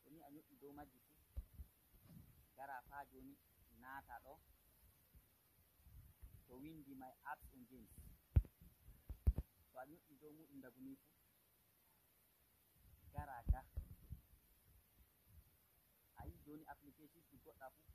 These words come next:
kamɓe ngoni ga, haa jaaɗi waɗeede update. Ay, an ka wala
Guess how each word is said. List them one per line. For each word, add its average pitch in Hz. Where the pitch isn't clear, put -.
kamɓe 143
ngoni 131
ga, 117
haa 127
jaaɗi 135
waɗeede 127
update. 117
Ay, -
an 156
ka 147
wala 143